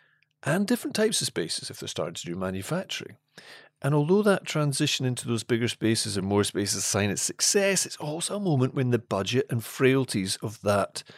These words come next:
younger stage of business development can really become unstuck. So if we relied exclusively on the security of startup businesses, it could be a lot of feast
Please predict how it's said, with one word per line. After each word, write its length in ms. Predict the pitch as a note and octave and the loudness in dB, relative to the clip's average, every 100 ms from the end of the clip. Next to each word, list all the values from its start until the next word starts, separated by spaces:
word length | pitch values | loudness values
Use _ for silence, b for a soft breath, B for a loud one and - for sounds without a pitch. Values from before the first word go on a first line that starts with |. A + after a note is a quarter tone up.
| B B B B - | B B B B 2
younger 420 | B2 C#3+ C#3+ C3+ | 6 6 6 4
stage 800 | - - A2 F2+ G#2+ - - - _ b b b b | 4 4 4 2 0 -4 -8 -10 _ b b b b
of 160 | A#2 | -4
business 360 | - G2+ A2+ - | 0 2 2 0
development 420 | G#2 G2 F#2 G2 | 4 6 6 2
can 220 | G#2 G#2+ | 0 -2
really 260 | A#2 C3+ C#3 | -2 -2 0
become 380 | C#3 - A2+ G#2+ | -2 -2 0 0
unstuck. 800 | G2 - - - A#3 - - - B B B B B | 0 0 -2 -2 -4 -6 -20 -20 B B B B B
So 260 | - D3 C3 - | 2 4 6 6
if 180 | F#3+ | 6
we 160 | - A3+ | 4 2
relied 720 | G3 D#3+ C#3+ C#3 C#3 C#3 C3 _ _ | 6 6 6 6 6 4 2 _ _
exclusively 1160 | A#2+ - - - G3 G#3+ - A#2 G2+ E2+ D#3 - _ _ B B B B _ - | -2 0 -2 2 2 4 2 2 2 2 -2 -4 _ _ B B B B _ 6
on 220 | A#2 A#2+ | 6 6
the 60 | A#2 | 4
security 680 | - C3 - G3+ F#3+ D#3 | 2 0 2 4 4 4
of 100 | B2+ | 0
startup 460 | - G3+ G#3+ - B2 | 4 4 4 2 0
businesses, 720 | G2 F#2 E2+ - F#2+ G2+ - _ - | 0 0 -2 0 0 -2 -4 _ -8
it 160 | C3+ _ | -8 _
could 240 | - A#3 - | -2 -2 -2
be 320 | G#2 F#2 F2+ - b b | -4 -2 -4 -8 b b
a 80 | G2 | -4
lot 200 | G#2+ A2+ | 2 2
of 100 | G2+ | 2
feast 560 | - A#3+ A#3 - - | -2 -2 -2 -4 -6